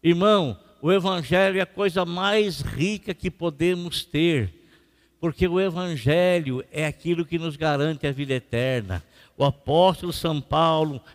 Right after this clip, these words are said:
em Romanos capítulo um, versículo dezesseis, ele escreveu o seguinte: "Não me envergonho do evangelho, porque o evangelho é o poder de Deus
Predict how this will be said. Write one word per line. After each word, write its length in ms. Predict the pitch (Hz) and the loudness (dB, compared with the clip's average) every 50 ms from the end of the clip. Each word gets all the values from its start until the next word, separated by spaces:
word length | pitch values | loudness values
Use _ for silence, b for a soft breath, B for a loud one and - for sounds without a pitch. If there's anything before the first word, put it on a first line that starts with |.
| b - | b -2
em 80 | 165 | -2
Romanos 680 | 165 143 170 175 160 151 147 156 160 170 170 160 - - | 0 2 2 2 2 0 0 0 0 -2 -2 -6 -10 -8
capítulo 540 | - 151 147 135 - 165 151 - - 139 151 | -4 -4 -4 -2 -4 -6 -8 -8 -8 -10 -8
um, 120 | 165 156 | -8 -6
versículo 360 | 139 151 143 - - 160 151 | -4 -4 -6 -6 -8 -10 -10
dezesseis, 520 | 143 131 147 143 131 - - 156 160 156 139 | -10 -6 -4 -4 -4 -4 -4 -4 -2 -2 -2
ele 120 | 151 147 | -4 -6
escreveu 380 | 135 - - 139 131 127 143 147 | -6 -8 -8 -8 -6 -4 -6 -6
o 40 | 135 | -6
seguinte: 640 | - - 123 123 127 139 143 131 - - 113 95 b b b b b b b 139 | -8 -10 -10 -6 -4 -4 -4 -4 -4 -4 -8 -8 b b b b b b b -8
"Não 380 | 131 135 151 160 175 185 185 | -4 0 2 2 2 2 0
me 300 | 170 160 160 165 165 160 | -4 -4 -4 -2 0 0
envergonho 920 | 160 165 165 151 123 147 156 147 139 117 107 110 127 151 165 175 175 165 151 | 0 0 -2 -6 -4 -2 0 0 -2 -4 -6 -6 -4 -2 -2 -2 -2 -4 -6
do 160 | 139 143 139 | -4 -4 -4
evangelho, 720 | 135 120 131 131 113 98 92 104 110 113 110 101 98 92 - b b b b b b | -4 -4 -6 -6 -6 -4 -2 -2 0 0 -2 -2 -4 -8 -10 b b b b b b
porque 300 | - 151 - - 156 160 | -2 -2 0 2 2 2
o 180 | 156 147 156 180 | 4 4 6 8
evangelho 880 | 214 214 170 180 202 202 190 135 - 127 127 131 127 120 110 107 92 B B B B | 8 8 6 2 -4 -4 -4 -4 0 0 0 2 0 -2 -4 -8 -12 B B B B
é 100 | - 135 | 2 4
o 80 | 143 131 | 4 4
poder 840 | - - - 151 160 143 104 - - 131 139 165 185 196 202 196 175 | 2 0 -2 0 0 0 0 0 2 4 6 6 8 6 6 4 0
de 200 | 165 156 190 175 | -4 -8 -8 -8
Deus 600 | 139 107 107 120 127 131 127 123 123 - - | -6 -4 -2 0 2 2 2 0 0 -4 -8